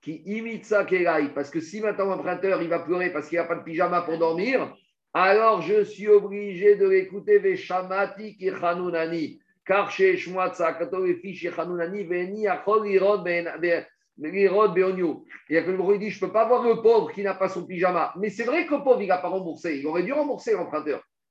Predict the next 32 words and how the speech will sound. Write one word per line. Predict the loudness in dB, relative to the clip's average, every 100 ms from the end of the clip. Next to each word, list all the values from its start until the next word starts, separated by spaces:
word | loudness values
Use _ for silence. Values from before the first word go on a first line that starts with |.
| -6
Mais | -4
malgré | -4 -6 -10
tout, | -12 -18
ça | -8 -2
va | 0
au-delà | 2 4 4 4
de | 2
la | -2
loi. | -2 -6 -8 _ _ _
Donc, | 2 2 2 -6 -10
on | -4
voit | 0 2
de |
là | 2 2 2 -4 _ _ _
que | -2 0 -2
Hanoun, | 0 4 2 2 -8 _ _ _ _ _ _ _ _
c'est | _ -6 -4 -2
une | -4
mida | -2 0 0 -2
qui | -8 -10 -2
a | 0
une | -2 -8
force | -8 -10 -10 0
exceptionnelle. | 0 2 -4 -8 -4 -4 -6 -8 -6
On | -2
continue. | 2 0 0 -12 -14 _ _ _ _
Les | -2 -2
Gam | -2 -6 -4
Yesh | -6 -4
Belashon | -6 -6 -8 -10 -8
Hanoun | -8 -6 -6 -8
Matanat | -10 -10 -10 -10